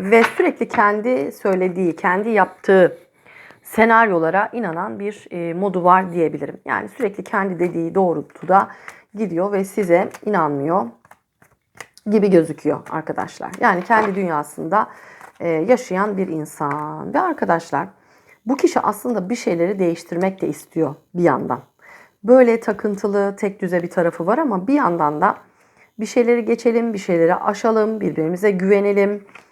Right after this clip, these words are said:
En başta da kendi içimizdeki güce inanalım diyen bir yönü de yok değil. Ve burada bir yenileme kartı verdi. Yani bu kişi aslında sizinle olan diyaloğunda, e, pek çok konuyu yenilemek istiyor. Özellikle de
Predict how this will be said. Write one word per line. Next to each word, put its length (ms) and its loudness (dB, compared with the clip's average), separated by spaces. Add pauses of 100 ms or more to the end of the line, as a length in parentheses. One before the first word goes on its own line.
(360)
En 220 6
başta 360 0
da 100 0
kendi 340 0
içimizdeki 800 -2
güce 420 4
inanalım 880 -2
diyen 360 2
bir 140 0
yönü 320 0
de 240 0 (120)
yok 420 0
değil. 260 -2 (460)
Ve 120 2
burada 220 2
bir 100 4
yenileme 500 4
kartı 400 0
verdi. 360 -2
Yani 280 0
bu 80 -4
kişi 420 -4 (420)
aslında 300 -2
sizinle 340 -2
olan 360 4
diyaloğunda, 800 2 (140)
e, 240 -6
pek 180 -6
çok 160 -6
konuyu 300 0
yenilemek 480 -2
istiyor. 340 -2
Özellikle 460 2
de 220 0